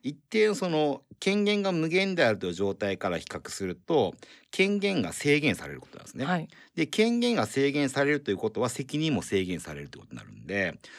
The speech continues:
Speaker 1: その制限された責任の中でクリエイティビティを発揮すればいい状態ができるので、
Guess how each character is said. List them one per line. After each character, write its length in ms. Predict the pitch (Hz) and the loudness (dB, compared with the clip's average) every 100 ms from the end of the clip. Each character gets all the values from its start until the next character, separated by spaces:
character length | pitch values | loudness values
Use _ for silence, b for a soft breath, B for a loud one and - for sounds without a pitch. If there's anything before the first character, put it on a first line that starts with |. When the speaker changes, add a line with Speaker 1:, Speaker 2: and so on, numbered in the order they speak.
| B | B
Speaker 1:
そ 140 | - 190 | -4 0
の 240 | 208 190 - | 0 -2 -8
制 320 | - 220 233 | 2 2 4
限 240 | 233 233 | 0 0
さ 160 | 220 214 | 2 2
れ 100 | 208 | 2
た 100 | 143 | 0
責 340 | - 175 190 | -2 -2 -2
任 120 | 185 | -2
の 80 | 190 | 0
中 460 | 127 156 180 233 208 | 0 0 0 -2 0
で 340 | 240 277 107 B B B | 0 0 0 B B B
ク 120 | - 127 | -4 4
リ 100 | 131 | 4
エ 40 | |
イ 60 | 127 | 4
テ 80 | |
ィ 40 | 127 | 0
ビ 100 | 104 | 2
テ 100 | 117 | 0
ィ 20 | |
を 40 | |
発 160 | 92 98 | 0 -6
揮 80 | - | -6
す 100 | - | 0
れ 80 | 104 | 0
ば 120 | 85 | 0
い 60 | 80 | -2
い 20 | |
状 160 | 87 | -2
態 100 | 82 | 0
が 80 | 85 | -2
で 140 | 76 87 | -2 -4
き 160 | - | -4
る 80 | 92 | -2
の 160 | 80 - | -4 2
で、 320 | 156 104 | 4 4